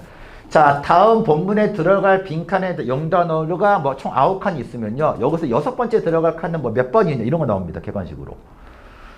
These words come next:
그래서 조금 어려울 수가 있다라는 거. 그 다음에 제가 이제 예시 부분 갖다 놨는데 작년도 시험지죠. 서술형 어법. 자, 보시면 이렇게 나옵니다. 밑줄치 문장 중에 어법상 오류가 있는 한 부분을 찾아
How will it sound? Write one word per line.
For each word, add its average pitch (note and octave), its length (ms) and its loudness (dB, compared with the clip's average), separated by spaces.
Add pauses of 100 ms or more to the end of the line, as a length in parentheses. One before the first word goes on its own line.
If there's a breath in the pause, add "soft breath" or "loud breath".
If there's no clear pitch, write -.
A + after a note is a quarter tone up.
(180 loud breath)
그래서 A#2 300 2
조금 - 640 -2
어려울 C#3+ 260 0
수가 B2+ 220 -2
있다라는 G#2+ 480 0
거. D3 340 4 (500 loud breath)
그 G3 100 4
다음에 G#3+ 140 6
제가 G#3+ 200 6
이제 G3 240 6
예시 G#3 360 6
부분 G3 140 2
갖다 C#3+ 240 2
놨는데 D#3 600 2 (920)
작년도 A#3+ 380 2
시험지죠. F#3 680 0 (420 loud breath)
서술형 B3+ 440 2
어법. C#3+ 480 2
자, D#3 140 0
보시면 F#3 240 2
이렇게 G#3+ 80 2
나옵니다. A2+ 440 -2 (500 soft breath)
밑줄치 C4 540 0
문장 F#3 380 0
중에 D3+ 560 -4
어법상 A#3 760 0
오류가 A3+ 400 2
있는 G3+ 300 -2
한 C#4 400 -8
부분을 F3 400 -6
찾아 D3 580 -4